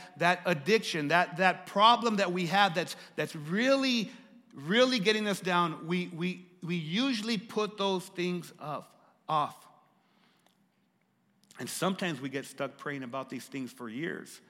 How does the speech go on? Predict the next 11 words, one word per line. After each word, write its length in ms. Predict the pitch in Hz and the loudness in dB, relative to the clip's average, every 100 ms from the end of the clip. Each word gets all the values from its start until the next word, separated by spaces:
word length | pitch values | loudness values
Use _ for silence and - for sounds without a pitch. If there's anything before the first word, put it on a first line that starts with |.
| _ _ _ _ _ _ _ | _ _ _ _ _ _ _
when 160 | 127 123 | -10 -4
we 380 | 135 135 131 120 - _ _ _ _ _ - | -2 -2 -4 -10 -18 _ _ _ _ _ -12
were 140 | 131 | -10
supposed 440 | 123 - 139 135 | -10 -6 -6 -6
to 60 | 127 | -8
move 220 | 123 131 | -6 -6
in 80 | 123 | -6
the 80 | 113 | -8
power 460 | - 123 123 120 127 | -6 -8 -6 -10 -14
of 180 | 117 - | -16 -10
God 340 | 110 110 | -8 -8